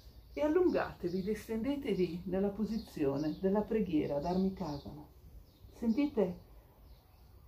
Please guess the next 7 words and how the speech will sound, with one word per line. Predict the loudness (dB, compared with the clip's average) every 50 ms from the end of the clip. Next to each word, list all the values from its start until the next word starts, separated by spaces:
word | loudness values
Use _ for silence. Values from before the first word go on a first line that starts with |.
| -20 -20 -20 -20 -12 0
tutto | 2 2 4 4 4 4
l'allungamento | 6 6 6 6 4 2 2 2 2 2 4 4 2 2 -2 -4 -10 -14 -16 -16 -16 -14 -8
delle | -4 -4 -2 -2 -2
braccia, | -2 0 2 4 2 2 2 -2 -10 -10 -10 -8
dei | -6 -6 -6
fianchi. | -6 -4 -4 -2 -2 -2 -2 -4 -6 -8 -10 -12 -14 -14 -16 -16 -16 -16 -16 -16 -16 -16 -16 -14 -14 -12 -12 -12 -12 -10 -6
Lasciate | -4 -4 -2 -2 -2 -2 -2 -2 0 2 2 2 0 -2